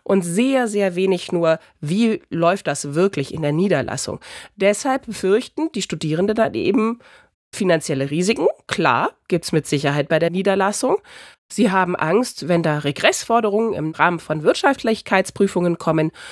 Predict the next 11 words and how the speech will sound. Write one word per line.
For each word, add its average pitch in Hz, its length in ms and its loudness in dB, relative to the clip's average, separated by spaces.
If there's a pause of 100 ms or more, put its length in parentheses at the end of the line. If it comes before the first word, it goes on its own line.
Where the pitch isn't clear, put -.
(360)
Und 226 460 0 (180)
sie 185 180 0
haben 208 80 4
natürlich 185 600 0
auch 160 300 2 (100)
Angst 190 320 0
oder 147 160 -6
keine 170 260 2
Lust 170 520 0
auf 156 280 0
ein 156 200 -4